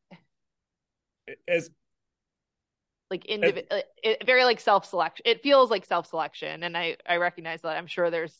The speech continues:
Speaker 2: other things happening there, but this sort of, like, self-selection bias of
Speaker 1: Yeah, it, it, it,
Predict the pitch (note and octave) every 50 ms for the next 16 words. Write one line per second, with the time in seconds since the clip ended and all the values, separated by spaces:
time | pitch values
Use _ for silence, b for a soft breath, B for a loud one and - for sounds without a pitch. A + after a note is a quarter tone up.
0 | _ - F#3 F3+ F3 F3 F3 - F3 D#3+ E3+ - F3 D#3 E3 - D#3+ D#3+ D#3 D#3
1 | D3+ D3+ D3 D3+ D3+ D#3 - - D#3 - - D3+ D3+ - D3 - - - D#3 D3
2 | - - - - - - D3 C#3+ - - - - - - - D#3+ - - - -
3 | - D3+ _ _ _ _ _ _ _ _ _ _ _ _ _ _ _ _ _ _
4 | _ _ _ _ _ _ _ _ _ _ _ _ _ _ _ _ _ _ _ C#3+
5 | C#3 C3 A#2+ A2 G2 G2+ - _ _ - D3 - - E3+ E3+ - F#3 G3